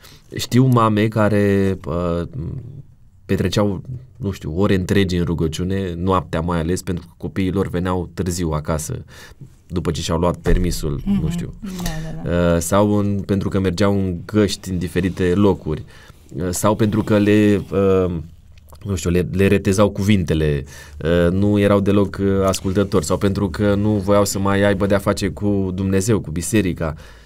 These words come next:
Speaker 1: Uh, ați experimentat
Speaker 2: Da,
Speaker 1: așa
Speaker 2: n-am,
Speaker 1: ceva?
Speaker 2: uh, n-am experimentat, uh, asta în adolescența lor și în...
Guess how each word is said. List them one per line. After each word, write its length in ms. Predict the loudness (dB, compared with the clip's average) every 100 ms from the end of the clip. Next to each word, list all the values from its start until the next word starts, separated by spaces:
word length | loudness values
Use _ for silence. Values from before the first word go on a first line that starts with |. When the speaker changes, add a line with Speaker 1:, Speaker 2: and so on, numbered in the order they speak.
| -20 -20 -16
Speaker 1:
Uh, 120 | -12 -10
ați 500 | -6 -4 -4 -6 -6
experimentat 460 | -6 -2 2 2 2
Speaker 2:
Da, 80 | 2
Speaker 1:
așa 100 | 2 2
Speaker 2:
n-am, 80 | 2
Speaker 1:
ceva? 380 | 2 2 2 2
Speaker 2:
uh, 60 |
n-am 140 | 2 0
experimentat, 760 | -2 -4 -4 -2 -4 -6 -8 -6
uh, 60 | -4 -2
asta 600 | -4 -6 -6 -4 -6 -6
în 140 | -6
adolescența 800 | -6 -6 -6 -8 -8 -8 -6 -6
lor 280 | -4 -6 -8
și 280 | -12 -12 -8
în... 380 | -6 -6 -6